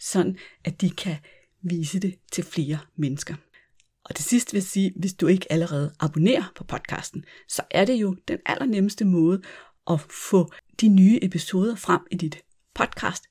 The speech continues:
feed, så snart der er en ny på gaden. Vanen er jo, at der kommer en ny hver anden onsdag, men din hjerne har rigeligt at tage sig af i forvejen til at gå og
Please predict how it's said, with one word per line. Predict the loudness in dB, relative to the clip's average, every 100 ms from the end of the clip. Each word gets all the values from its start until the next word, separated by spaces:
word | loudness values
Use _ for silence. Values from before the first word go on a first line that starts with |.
| -4
feed, | 4 4 4 -10 -20
så | -14 -6
snart | -4 -4 -6 -14
der | -10 -6
er | -6 -6 0
en | 0
ny | 0 -4 -8
på | -2
gaden. | -2 -2 -8 -16 -20 _ _ _ 4
Vanen | 8 8 6 0 -2
er | 0 0
jo, | -2 -6
at | -8
der | -6
kommer | -6 -6 -4
en | 0 0
ny | 0 -4 _ _ _
hver | -14 0
anden | 2 2 0 -6 _
onsdag, | -4 -4 -6 -6 -8 -20 -20 -20 _ _ -2
men | 2 2 0 _ _ _ _ _ _ _ _ _ 4
din | 6
hjerne | 8 6 2
har | 0 -4 _
rigeligt | -8 4 8 8 6 0
at | -6
tage | -4 0
sig | 0
af | 0
i | 2
forvejen | 2 4 2 -2
til | -2
at | -2
gå | 0 -2
og | -4